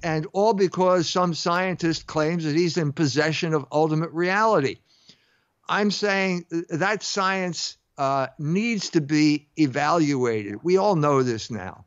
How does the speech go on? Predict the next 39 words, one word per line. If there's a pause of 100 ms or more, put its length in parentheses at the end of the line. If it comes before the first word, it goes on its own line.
(120)
Okay,
we're
past
the
era
of
mainstream
media
monopoly
on
the
public
narrative. (680)
We
are
faced,
uh,
let's
put
it
this
way,
Donald
Trump
is
now
faced,
even
if
he
wants
to
follow
science, (560)
he's
faced
with (140)
competing
scientists.